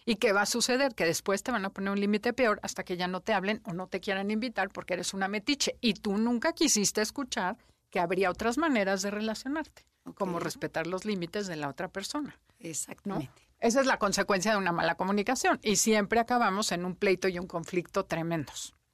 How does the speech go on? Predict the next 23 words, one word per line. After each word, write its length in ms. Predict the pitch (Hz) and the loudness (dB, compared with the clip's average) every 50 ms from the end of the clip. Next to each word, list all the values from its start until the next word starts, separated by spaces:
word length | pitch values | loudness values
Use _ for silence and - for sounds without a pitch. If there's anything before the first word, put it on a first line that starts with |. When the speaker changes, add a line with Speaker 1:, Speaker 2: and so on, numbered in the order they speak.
| _ | _
Speaker 2:
¿Qué 120 | - 359 349 | 0 0 2
te 80 | 370 | 2
parece, 340 | 269 302 240 226 - - 226 | 2 2 2 2 4 2 2
Ade, 220 | 208 196 202 214 | 2 2 0 0
que 80 | - 233 | 2 0
empecemos 560 | 202 180 202 180 - 220 214 214 226 220 - | 2 2 2 2 2 4 4 4 2 2 2
con 180 | - 202 185 180 | 2 2 2 4
la 120 | 175 165 | 2 0
tríada 500 | - - - 220 208 208 214 208 208 214 | 0 0 2 4 6 6 6 6 4 4
emocional 760 | 202 190 185 196 226 214 - 220 185 170 165 160 156 175 202 | 4 4 4 4 4 4 4 2 2 2 2 2 2 0 -2
que 120 | - - 165 | -2 -4 -6
nos 180 | 156 147 - | -4 -6 -4
toca 380 | - 185 170 - - 190 - - - | -2 -2 -2 0 0 -2 -2 -2 0
este, 480 | 175 180 190 196 196 190 - - 202 156 - 196 - | 2 4 6 6 6 4 2 0 -4 -4 -2 0 2
este 540 | 180 175 175 175 - - 185 180 175 165 | 2 2 2 0 0 -2 0 0 2 2
sábado? 560 | 156 - - 214 214 190 175 175 190 226 285 - - - - - _ - | 2 2 2 2 2 2 2 2 0 -2 -4 -6 -14 -20 -20 -20 _ 0
Y 260 | - 226 254 269 262 | 2 4 6 6 6
vamos 260 | 220 240 233 254 254 | 6 4 4 4 4
a 40 | 240 | 4
ver 180 | 208 208 196 | 2 2 2
sobre 240 | - - 214 190 196 | 2 0 2 2 2
las 160 | 190 180 170 | 2 2 2
personalidades 920 | - - 151 - - 165 156 160 160 165 156 160 170 170 175 185 180 - - | 0 -4 -6 -6 -6 -4 -4 -4 -4 -2 0 2 2 2 4 2 2 0 -2